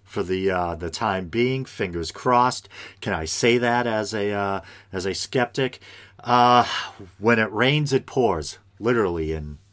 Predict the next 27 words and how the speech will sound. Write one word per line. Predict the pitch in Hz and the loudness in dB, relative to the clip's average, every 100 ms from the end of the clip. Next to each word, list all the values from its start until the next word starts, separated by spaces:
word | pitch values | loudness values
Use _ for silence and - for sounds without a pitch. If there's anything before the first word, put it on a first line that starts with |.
| - | -6
this | 95 87 | -4 -4
case. | - 104 80 - - - - - - - _ 151 | -4 -4 -4 -4 -10 -14 -20 -20 -20 -20 _ 2
Okay, | 170 151 127 78 - - _ - | 4 4 2 2 -8 -18 _ -2
let's | 135 - | -2 -2
try | - 135 120 | 0 2 2
this | 107 - | 0 -2
again. | 95 98 73 - - _ _ _ _ _ - _ _ _ _ | 0 0 -2 -10 -20 _ _ _ _ _ -20 _ _ _ _
So | - 85 80 | -8 -6 -4
Charlie | - 135 151 151 | 0 4 6 4
Shamp, | 143 - 127 123 - | 2 0 2 0 -2
once | 87 87 80 | -6 -6 -6
again, | 92 92 90 82 | -2 -2 -2 -8
Pete | - 135 117 | -6 -4 0
Rose | 113 113 117 | 2 4 2
will | 98 90 | -2 -4
enter | 98 98 95 | -6 -6 -8
the | 82 | -6
Hall | 107 104 | -2 -2
of | 98 | -4
Fame | - 104 98 | -2 -2 -2
as | 90 80 | -6 -6
a | |
sign | 85 113 95 | -2 0 0
of | 82 | -4
Christ's | - 85 82 | -8 -8 -8
imminent | 85 80 82 78 | -8 -10 -12 -12
return. | 76 95 80 73 | -14 -12 -10 -12